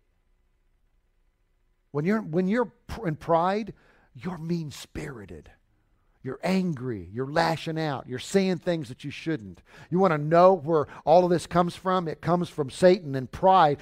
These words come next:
to exalt himself because he wants what he wants and he's gonna get it the way he wants it. Is this helping anybody tonight? 'Cause saints, we've got to imitate Christ. We've got to show the world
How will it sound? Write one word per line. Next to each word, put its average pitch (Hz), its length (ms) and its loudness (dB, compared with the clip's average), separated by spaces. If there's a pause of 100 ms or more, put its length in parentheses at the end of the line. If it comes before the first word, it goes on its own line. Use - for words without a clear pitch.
(160)
to 165 120 0
exalt 160 480 4
himself 160 460 4
because - 340 -2
he 214 200 2
wants 185 340 -2
what 151 160 4
he 202 100 0
wants 185 400 -2
and 135 80 -4
he's 170 140 -4
gonna 143 200 -8
get 143 220 -4
it 185 100 -10
the 175 80 -8
way 175 200 -4
he 175 60 -4
wants 127 380 -12
it. 87 220 -18 (1800)
Is 139 100 -4
this 240 160 4
helping 202 320 2
anybody 147 360 2
tonight? 135 260 -4
'Cause - 160 -8
saints, 170 200 0 (180)
we've 175 260 2
got 190 280 6
to 165 80 -4
imitate 160 500 0
Christ. 131 420 0
We've 151 220 2
got 190 240 6
to 156 60 -6
show 160 240 0
the 143 80 -4
world 139 340 0